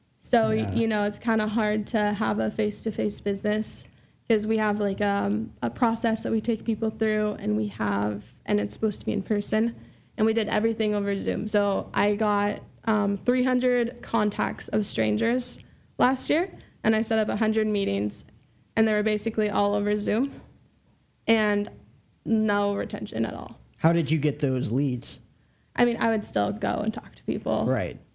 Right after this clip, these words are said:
Speaker 1: But yeah, just talking to people everywhere I went, whether it was where I was working, where I was getting groceries, gas, food, literally anywhere, I'd just be, like, talking to people.
Speaker 2: I literally, like, same way. Like, I reach out to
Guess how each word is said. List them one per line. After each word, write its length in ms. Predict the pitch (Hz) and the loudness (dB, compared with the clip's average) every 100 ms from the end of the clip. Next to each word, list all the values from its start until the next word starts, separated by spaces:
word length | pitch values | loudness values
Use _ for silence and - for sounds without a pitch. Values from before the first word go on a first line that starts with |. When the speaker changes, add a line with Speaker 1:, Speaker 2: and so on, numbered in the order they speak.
| _ | _
Speaker 1:
But 220 | 214 196 | 0 2
yeah, 140 | 202 196 | 0 0
just 280 | 196 208 - | 0 -2 -2
talking 340 | 202 196 240 | -2 0 0
to 60 | 226 | 0
people 260 | 226 208 | 0 0
everywhere 520 | 208 202 208 208 202 202 | 0 2 0 0 0 0
I 60 | |
went, 240 | 214 233 233 | 0 -2 -2
whether 340 | 226 214 214 | -2 0 0
it 80 | 208 | 0
was 200 | 214 208 | -2 0
where 180 | 202 196 | 0 0
I 60 | 196 | 0
was 160 | 208 | 0
working, 500 | 226 247 262 254 247 247 - - _ | 0 0 0 0 0 -4 -16 -20 _
where 220 | 214 202 | 0 2
I 140 | 202 202 | 2 0
was 180 | 202 196 | -2 -2
getting 240 | 208 202 | -2 0
groceries, 680 | 220 226 226 226 220 220 214 | 2 2 2 0 2 0 0
gas, 760 | 214 208 208 208 202 - - - - _ _ - | 0 2 2 0 -2 -6 -8 -14 -20 _ _ -2
food, 680 | 220 214 214 214 208 214 - - | 0 2 2 0 0 -2 -8 -6
literally 360 | 226 214 208 202 | 0 2 2 2
anywhere, 400 | 202 196 190 185 | 0 0 0 0
I'd 120 | 208 | 0
just 180 | 202 - | -2 -4
be, 120 | - | -2
like, 240 | - - - | -2 -4 -6
talking 380 | 202 185 214 | -8 -6 -4
to 60 | 220 | -2
people. 460 | 220 220 220 226 - - _ _ _ _ _ _ | -2 -4 -2 -4 -4 -20 _ _ _ _ _ _
Speaker 2:
I 180 | 143 151 | 2 4
literally, 340 | 165 156 156 151 | 4 2 0 0
like, 180 | 123 135 - - | -2 -2 -6 -12
same 300 | - 143 135 | 0 2 2
way. 180 | 127 135 | 2 0
Like, 120 | 117 | 0
I 60 | 117 | 0
reach 280 | 123 135 - | 0 0 0
out 160 | 123 - | 0 0
to 260 | 117 - | -2 -2